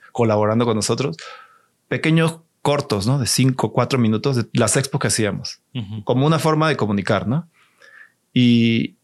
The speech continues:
Speaker 1: y pues en Zacatecas me lo llevé también, hicimos de nuevo, ¿no? ¿De dónde sacas el tule, no? Vamos a ver dónde sacas el tule. Pues en un lago en Jerez,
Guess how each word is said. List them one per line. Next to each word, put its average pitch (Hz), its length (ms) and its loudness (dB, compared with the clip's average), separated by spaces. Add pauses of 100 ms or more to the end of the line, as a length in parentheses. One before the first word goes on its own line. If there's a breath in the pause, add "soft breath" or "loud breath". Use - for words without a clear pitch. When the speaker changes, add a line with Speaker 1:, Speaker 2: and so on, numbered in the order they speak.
Speaker 1:
y 135 100 2
pues 139 180 0
en 131 120 2
Zacatecas 143 720 -2
me 110 120 2
lo 110 80 4
llevé 113 300 4
también, 147 300 2
hicimos 127 600 0 (240)
de 127 140 2
nuevo, 175 280 2
¿no? 135 140 2
¿De 120 120 2
dónde 175 200 2
sacas 190 320 0
el 120 100 -2
tule, 143 260 0
no? 135 140 -2
Vamos 147 380 2
a 131 40 2
ver 151 120 2
dónde 175 180 0
sacas 165 280 -2
el 170 120 -2
tule. - 400 -4 (500)
Pues - 260 -4
en 107 100 -4
un 120 340 0
lago 113 600 0
en 104 100 -2
Jerez, 107 640 -4